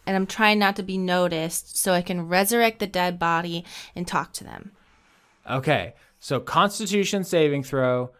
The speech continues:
Speaker 2: uh, to enter the cloud.
Speaker 1: Fuck. <laughs> Critical fail plus one.
Speaker 2: Oh,
Speaker 1: So
Speaker 2: boy.
Speaker 1: that went poorly.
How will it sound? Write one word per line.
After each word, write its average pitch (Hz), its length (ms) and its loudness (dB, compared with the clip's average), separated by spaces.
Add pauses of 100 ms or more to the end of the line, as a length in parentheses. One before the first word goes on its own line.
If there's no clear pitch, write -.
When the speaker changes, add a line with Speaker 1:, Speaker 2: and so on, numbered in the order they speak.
(200)
Speaker 2:
uh, 113 240 -4
to 131 200 -10
enter 120 600 -4 (180)
the 113 120 -8
cloud. - 480 -12 (1400)
Speaker 1:
Fuck. - 540 0 (1500)
<laughs> 135 880 2 (1000)
Critical 359 600 8
fail 262 380 8
plus 240 360 2
one. 196 400 -6 (720)
Speaker 2:
Oh, 156 400 6
Speaker 1:
So 196 580 6
Speaker 2:
boy. 113 460 -4
Speaker 1:
that 233 200 8
went 240 180 2
poorly. 196 720 4